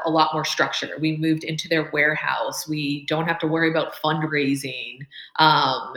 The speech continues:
and so the foundation is really strong, and I don't have to worry about looking at cash flow and making sure I can pay my employees, you know, a year from now or eighteen months from now, 'cause that is, like, the greatest burden, or I think the most important thing as a founder to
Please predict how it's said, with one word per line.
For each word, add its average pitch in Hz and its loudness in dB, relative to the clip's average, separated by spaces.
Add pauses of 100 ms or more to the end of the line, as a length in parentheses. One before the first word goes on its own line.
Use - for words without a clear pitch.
and 160 2
so 180 0
the 160 2
foundation 165 2
is 151 -6
really 143 0
strong, 156 0
and 156 -4
I 151 -2
don't 160 -2
have - -8
to 165 -2
worry 160 0
about 143 0
looking 160 -4
at - 2 (100)
cash 156 2
flow 156 0
and 156 -4
making 156 -2
sure 156 0
I 151 0
can 151 -10
pay 156 -2
my 151 2
employees, 160 0 (280)
you 175 2
know, 143 4 (180)
a 165 4
year 156 6
from 151 -4
now 147 0
or 147 -2
eighteen 151 -6
months 135 -4
from - -12
now, 131 0
'cause - -6
that 143 2
is, 156 2
like, 139 -2
the 156 -6
greatest 143 -2
burden, 151 2
or 127 0 (260)
I - -2
think 147 -4
the 151 -2
most 151 0
important 151 -6
thing 160 2
as 143 0
a 135 -2
founder 156 0
to 123 0